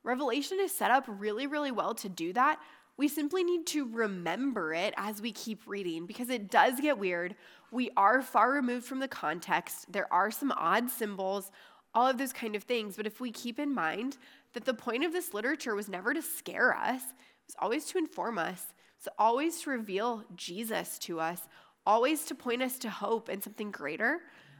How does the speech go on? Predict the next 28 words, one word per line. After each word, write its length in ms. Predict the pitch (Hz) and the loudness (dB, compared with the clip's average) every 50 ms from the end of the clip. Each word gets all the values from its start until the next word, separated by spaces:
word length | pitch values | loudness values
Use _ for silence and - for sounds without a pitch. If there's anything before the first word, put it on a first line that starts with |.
| - _ _ _ | -20 _ _ _
we 80 | 247 247 | -4 -2
might 300 | 240 233 247 277 269 196 | 0 0 0 0 0 0
learn 220 | 240 254 269 254 | 0 0 0 0
to 140 | 254 - 254 | -2 -2 -4
appreciate 640 | 196 214 - - - 233 - - - 220 202 180 - | -4 -4 -6 -6 -6 -4 -4 -2 0 2 2 2 2
Revelation 640 | 180 175 180 170 165 160 180 - - 196 185 180 175 | 0 -2 -2 -4 -4 -4 -4 -4 -2 -2 -2 -2 -2
and 280 | - - 202 196 185 185 | -4 -4 -6 -6 -6 -6
really 360 | 208 214 226 254 277 262 247 | -2 -2 0 0 2 0 0
see 400 | 247 - - - - 214 226 233 | -2 -2 -6 -6 -6 -4 -6 -6
Jesus 400 | 196 - 208 208 190 202 196 185 | -6 -6 -8 -6 -4 -4 -4 -4
showing 420 | - - 208 196 190 185 180 175 | -2 -2 0 0 0 0 0 0
up 180 | 170 170 170 - | 0 -2 -2 -4
in 120 | - 202 185 | -6 -4 -2
it. 220 | 165 165 160 - - - - - _ _ _ _ _ _ _ - 185 | -2 -4 -4 -6 -12 -20 -20 -20 _ _ _ _ _ _ _ -16 -2
That 280 | 175 214 214 185 - | 0 2 2 2 0
is 140 | 208 202 180 | -2 -4 -6
the 100 | - 175 | -8 -12
point. 500 | - - - - - - - - - - _ - - - - | -14 -12 -12 -10 -10 -10 -12 -14 -18 -18 _ -20 -20 -20 -18
So 60 | - | -4
if 40 | - | 2
you 40 | 269 | 4
want 80 | 285 277 | 6 6
to 40 | 247 | 6
open 140 | 254 311 285 | 6 4 4
your 100 | 285 254 | 8 10
Bibles 340 | 240 240 233 247 240 220 | 10 10 10 8 4 4
with 160 | 202 240 - - | 4 2 2 2
me 200 | 175 165 185 | -2 -2 -2